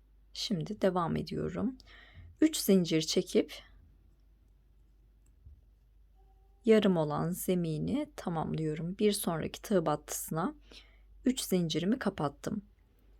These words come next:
Üç zincir çektim. Bir defa doladım. Sıradaki tığ battısına girdim. İki,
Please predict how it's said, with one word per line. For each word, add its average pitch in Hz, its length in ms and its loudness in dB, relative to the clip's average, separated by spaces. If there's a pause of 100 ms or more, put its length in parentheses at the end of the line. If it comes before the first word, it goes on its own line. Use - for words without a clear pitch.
(340)
Üç 285 160 0
zincir 170 480 2
çektim. 262 760 4 (920)
Bir 285 220 10
defa 160 400 4
doladım. 170 440 4
Sıradaki 190 540 4
tığ 160 220 0
battısına 160 500 -4
girdim. 156 540 -2
İki, - 600 -2